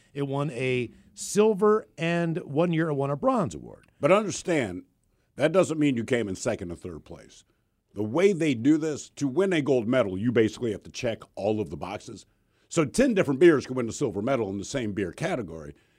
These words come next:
Speaker 2: It just depends how many boxes you check. But this beer, it turns out, our, it is an award-winning
Speaker 1: Mm-hmm.
Speaker 2: beer. It's
Speaker 1: Yeah.
Speaker 2: very highly thought of.
Speaker 1: Right.
Speaker 2: Which is
Speaker 1: So
Speaker 2: crazy 'cause our name's attached to it.
Speaker 1: So I guess on this, uh, Greatest Story Never Told podcast, since we've been thinking about the one thing that we never wanted to do, uh, is never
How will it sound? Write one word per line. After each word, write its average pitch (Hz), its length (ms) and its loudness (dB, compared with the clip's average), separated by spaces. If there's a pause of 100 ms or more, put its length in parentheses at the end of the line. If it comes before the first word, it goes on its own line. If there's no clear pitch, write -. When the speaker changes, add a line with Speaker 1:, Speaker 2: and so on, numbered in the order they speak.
(120)
Speaker 2:
It 120 140 -4
just 123 180 -4
depends 110 300 0
how 117 100 0
many 98 140 -4
boxes 92 460 -8
you 85 80 -14
check. 214 320 2
But 113 120 -2
this 208 180 0
beer, 170 340 0
it - 80 -8
turns 151 220 2
out, 151 280 0
our, 113 200 -4 (180)
it 147 180 0
is 156 160 6
an 131 60 0
award-winning 123 680 4
Speaker 1:
Mm-hmm. 98 40 -4
Speaker 2:
beer. 110 180 0
It's 123 80 -2
Speaker 1:
Yeah. 160 180 0
Speaker 2:
very 156 520 6
highly 113 380 -4
thought - 280 -12
of. - 120 -20 (500)
Speaker 1:
Right. 90 200 -8 (360)
Speaker 2:
Which 139 160 0
is 120 80 0
Speaker 1:
So 185 100 8
Speaker 2:
crazy 139 360 8
'cause 117 140 0
our 123 140 2
name's 127 260 -2
attached 80 400 -10
to - 60 -16
it. 147 60 -12
Speaker 1:
So 220 160 0
I 202 100 0
guess 240 160 2
on 190 220 2
this, 202 260 2
uh, 151 120 4
Greatest 139 300 2
Story 143 160 2
Never 110 180 0
Told 98 220 0
podcast, 90 440 -4
since 117 180 -10
we've 143 100 -4
been 131 140 -4
thinking 147 300 -4
about 101 340 -4 (340)
the 131 80 -8
one 156 180 2
thing 135 180 -2
that 117 60 -4
we 113 120 -2
never 107 240 -2
wanted 98 260 -2
to 85 80 -8
do, 90 360 -4
uh, 87 40 -4
is 85 480 -6
never 117 400 0